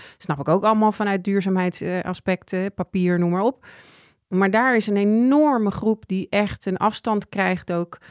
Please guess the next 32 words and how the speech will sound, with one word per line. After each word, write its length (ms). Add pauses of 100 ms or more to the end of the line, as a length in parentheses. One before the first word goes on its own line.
(140)
met 300
maatschappij 840
en, 260
en 160
alles 240
wat 160
er 60
gebeurt, 380
omdat 400
ze 140
dus 180
niet 200
digivaardig 680
zijn. 280 (360)
Dus 260 (120)
daarom 440
is, 280
zijn 340
die 140
vaardigheden, 600
dat, 140
daar 180
begin 460
je 140
mee 220
in 80
je 100
vroege 340
jeugd, 360
maar 120
dat 140
stopt 580